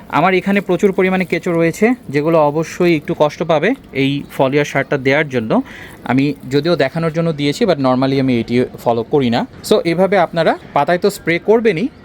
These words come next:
করার পাশাপাশি মাটিতেও দিয়ে দিতে পারেন। অল্প পরিমাণে দিবেন, খুব বেশি পরিমাণে দেওয়ার দরকার নেই। প্রয়োজন বোধে প্রতি সপ্তাহে আপনি একবার করে দিন, কিন্তু বেশি করে দিয়ে গাছকে মারার বা গাছকে স্ট্রেসে ফেলানোর কোনোই প্রয়োজন নেই।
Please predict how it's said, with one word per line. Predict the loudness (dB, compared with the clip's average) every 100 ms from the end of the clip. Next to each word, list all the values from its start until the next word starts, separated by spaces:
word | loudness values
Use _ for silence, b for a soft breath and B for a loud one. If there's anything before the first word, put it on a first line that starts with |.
| -2
করার | 0 2
পাশাপাশি | 0 -2 -2 -2 0
মাটিতেও | 0 0 -2 -4 -4
দিয়ে | 0 0
দিতে | 0 -2
পারেন। | -2 -2 -4 B B B 0
অল্প | 0 0
পরিমাণে | -2 -2 -2 -2
দিবেন, | -2 -4 -6 -8
খুব | -6 -2
বেশি | -2 -2
পরিমাণে | -2 -2 -2
দেওয়ার | -2 0
দরকার | 0 0 -2
নেই। | -2 -4 B B B
প্রয়োজন | 2 2 4 0
বোধে | 0 0
প্রতি | 0 -2
সপ্তাহে | 0 -2 2 2 2
আপনি | 0 -2
একবার | 0 0
করে | 2 2
দিন, | 2 -2 -4
কিন্তু | -4 0
বেশি | 0 -2 -2
করে | -2 0
দিয়ে | 0 0
গাছকে | 0 -2 -4 -4
মারার | 0 0 2 0 B B B
বা | -2 0
গাছকে | 0 -2 -2 -2 -2
স্ট্রেসে | -4 -4 -2 0
ফেলানোর | 0 2 2 0 -2
কোনোই | 0 0 0 0
প্রয়োজন | 2 2 2 -2
নেই। | -4